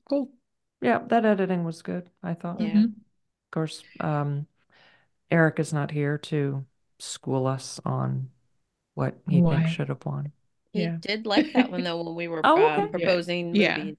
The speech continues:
Speaker 3: and things. So,
Speaker 2: Oh,
Speaker 3: yeah, he did
Speaker 2: okay.
Speaker 3: mention that.
Speaker 2: Oh,
Speaker 1: Mm-hmm.
Speaker 2: cool. Good.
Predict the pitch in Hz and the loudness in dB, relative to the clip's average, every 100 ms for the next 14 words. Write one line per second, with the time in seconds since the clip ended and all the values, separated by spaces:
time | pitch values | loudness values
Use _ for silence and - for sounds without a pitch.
0 | 156 156 - - - - - - - - | -12 -12 -12 -14 -18 -20 -18 -16 0 4
1 | 427 330 - 277 170 160 156 139 - _ | 6 6 6 4 2 -2 -8 -10 -12 _
2 | _ _ _ 202 202 190 202 - _ _ | _ _ _ 6 8 8 4 0 _ _
3 | - 202 160 | -8 -8 -8